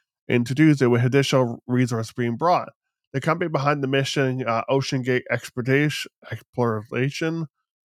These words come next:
saying exploring and mobile all options to bring the crew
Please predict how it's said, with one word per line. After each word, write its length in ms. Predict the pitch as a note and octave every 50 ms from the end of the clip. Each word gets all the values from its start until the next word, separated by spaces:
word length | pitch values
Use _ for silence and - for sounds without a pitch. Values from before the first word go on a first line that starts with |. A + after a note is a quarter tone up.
| _ _
saying 320 | _ - C#3 C3 B2+ A#2+ B2
exploring 760 | A#2+ - - - - - D3 D3+ D#3+ E3 D#3+ D#3 D#3 D3+ -
and 160 | C#3+ C#3 C3
mobile 520 | C3 C3 C3+ C3 C#3+ C3+ B2+ B2+ C3 A#2+ - -
all 180 | A#2 A#2+ B2 A#2
options 500 | - A2+ A2+ A#2 - - B2+ A#2+ A#2+ A#2+
to 80 | - -
bring 240 | - - G#2+ G#2+ G#2+
the 60 | G#2
crew 340 | - - A2+ G#2+ G#2 G2+